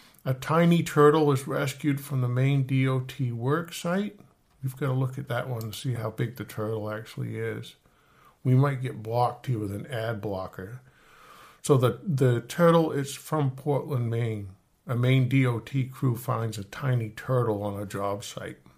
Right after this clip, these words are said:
Anyway, they went to Twitter with it right away. And it was a turtle hatchling. How it wound up on the job site isn't clear. They placed it on the waterway it was trying to get to out of danger's way.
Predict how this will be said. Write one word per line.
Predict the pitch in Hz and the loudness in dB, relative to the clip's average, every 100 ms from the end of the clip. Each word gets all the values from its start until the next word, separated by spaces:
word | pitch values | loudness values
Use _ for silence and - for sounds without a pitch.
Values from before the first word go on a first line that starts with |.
| _ - | _ -4
Anyway, | 120 | 0
they | 117 | 4
went | 127 135 | 6 4
to | - - | -2 -8
Twitter | - 120 110 | -2 0 2
with | 104 104 | 0 -4
it | 101 | -6
right | 110 104 | -8 -6
away. | 104 107 101 98 98 _ _ _ _ - - - - _ _ | -6 -4 -6 -8 -12 _ _ _ _ -20 -20 -20 -20 _ _
And | 135 117 117 117 117 113 104 _ _ _ | -2 0 0 0 0 -2 -8 _ _ _
it | - | -6
was | 135 123 | -2 0
a | 120 | -2
turtle | - 156 156 151 | -2 4 4 4
hatchling. | 127 143 135 135 147 139 135 | 2 0 0 -2 -2 0 0
How | 120 131 | 2 2
it | 123 | 2
wound | 131 127 127 | 2 4 4
up | 131 127 | 2 0
on | 120 | -2
the | 113 | -2
job | 131 120 117 | 0 0 -2
site | - 120 | -2 -2
isn't | 117 110 127 131 | -2 -2 -4 -6
clear. | - 127 113 | -2 0 2
They | 110 110 | 0 -2
placed | - 127 117 - | -4 -4 -4 -4
it | 123 | -4
on | 113 113 | -2 -2
the | 110 | -4
waterway | 104 117 117 113 110 110 110 | 0 2 2 2 0 -2 -4
it | 113 | -8
was | 110 | -12
trying | - 123 113 | -4 -2 -2
to | 110 | -4
get | 107 110 - | -6 -8 -8
to | - 110 | -8 -4
out | 101 | -4
of | 101 98 | -6 -8
danger's | - 107 101 113 | -8 -6 -6 -8
way. | 107 104 98 98 | -8 -10 -8 -12